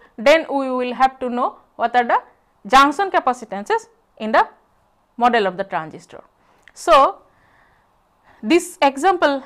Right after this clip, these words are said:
just shows the way of calculating lower cutoff frequency. Similarly, we can calculate the upper cutoff frequency for an amplifier in the high frequency region,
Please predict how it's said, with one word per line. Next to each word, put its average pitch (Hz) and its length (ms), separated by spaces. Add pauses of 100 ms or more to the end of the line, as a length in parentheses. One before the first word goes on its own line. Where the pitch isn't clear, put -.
just 247 280
shows 226 500 (400)
the 233 100
way 330 280
of 359 200
calculating 233 640 (280)
lower 240 280
cutoff 240 300
frequency. 208 540 (180)
Similarly, 302 600
we 240 120
can 226 260 (220)
calculate 220 580 (260)
the 202 280
upper 294 180
cutoff 294 300
frequency 262 720 (500)
for 220 460 (180)
an 208 140
amplifier 247 680 (500)
in 220 100
the 226 80
high 294 160
frequency 302 480
region, 208 340